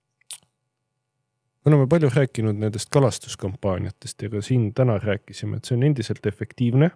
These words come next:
seda endiselt, äh, tehakse, arvestades va-, mahu. Aga kui vaadata glo-, globaalset statistikat,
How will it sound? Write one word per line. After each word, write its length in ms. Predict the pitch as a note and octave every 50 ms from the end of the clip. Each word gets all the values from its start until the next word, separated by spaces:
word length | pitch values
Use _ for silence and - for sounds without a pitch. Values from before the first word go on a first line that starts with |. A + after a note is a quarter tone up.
| _ _ _ _ _ _ _ _ -
seda 300 | - - A#2 - A2 G#2 G#2+ G#2+ G#2
endiselt, 500 | G#2+ A#2 A#2+ A#2 A2+ F#2 - G#2 - - _ _ - G2
äh, 160 | G2 G#2 G#2 G#2
tehakse, 480 | - A2 G#2+ C3+ C3+ - - F3 F3+ E3 _ _ _ -
arvestades 680 | A#2+ A2+ - B2+ A2+ - - A#2 - - A#2+ - - B2
va-, 320 | A#2 A2+ A2+ A2 A2 A2+
mahu. 380 | B2 A#2 A#2 A2+ A2 A2 G#2+ G#2 G#2 - _ _ _ - - - - _ -
Aga 160 | A#2 A2 A#2
kui 160 | A2+ B2 C3 C3+
vaadata 400 | C#3+ C3 C3 A#2+ - C#3 B2+ B2+
glo-, 240 | B2 B2 B2 - - _ - -
globaalset 560 | C3+ B2+ A#2+ D#3 E3+ D#3+ B2+ - A#2+ A#2 -
statistikat, 800 | - - B2 - - A3+ A3+ - - A#2 - - G#2+ - -